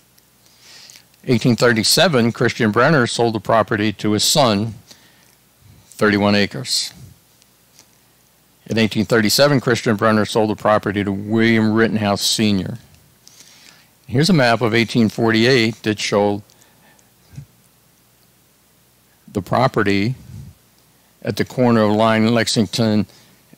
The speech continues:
at the bends. And you can see at the top where Clymer Road is, Line Lexington Road doesn't continue to Old Beth-, or Bethlehem Pike or Old Bethlehem Pike.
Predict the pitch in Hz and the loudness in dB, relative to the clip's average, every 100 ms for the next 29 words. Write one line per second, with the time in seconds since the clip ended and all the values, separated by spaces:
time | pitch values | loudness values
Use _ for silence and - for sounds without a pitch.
0 | 95 _ - 120 107 107 98 87 - - | -20 _ -4 -2 0 2 2 0 -6 -10
1 | - - 117 185 185 131 175 165 120 113 | -10 0 2 4 2 0 2 4 2 0
2 | 104 143 165 135 - - 110 98 143 180 | -4 0 2 0 -4 -4 -4 -4 -2 2
3 | 147 113 139 190 127 104 113 101 101 - | 2 2 2 4 2 0 0 0 -2 -8
4 | - _ - 101 107 110 110 110 - 101 | -18 _ -6 0 2 2 2 -2 0 0
5 | 101 98 98 104 110 - 101 - 107 107 | 2 0 0 0 0 -2 -4 -2 0 0
6 | 90 98 98 95 92 - 90 92 98 - | 0 -2 -4 -4 -4 -4 -10 -4 -6 -4
7 | 90 - 95 90 95 95 95 90 92 - | -6 0 -2 -2 -6 -4 -4 -4 -8 -6
8 | - 95 | -6 -6